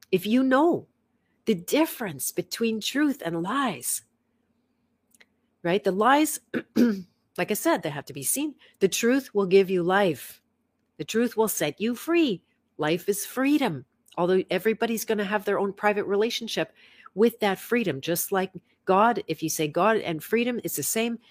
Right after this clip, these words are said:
you have your own private relationship. No one, not the government, no one can come and regulate your relationship with God. That's what they're trying to do.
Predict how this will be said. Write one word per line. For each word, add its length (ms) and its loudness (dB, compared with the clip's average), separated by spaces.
you 80 2
have 220 0
your 100 0
own 160 -2
private 500 -6
relationship. 720 -4
No 380 6
one, 400 2
not 200 0
the 60 2
government, 520 2
no 260 2
one 400 4
can 180 -2
come 280 -2
and 220 0
regulate 640 4
your 140 0
relationship 800 0
with 180 0
God. 380 2
That's 180 -6
what 140 -4
they're 160 -2
trying 380 -2
to 120 -14
do. 360 4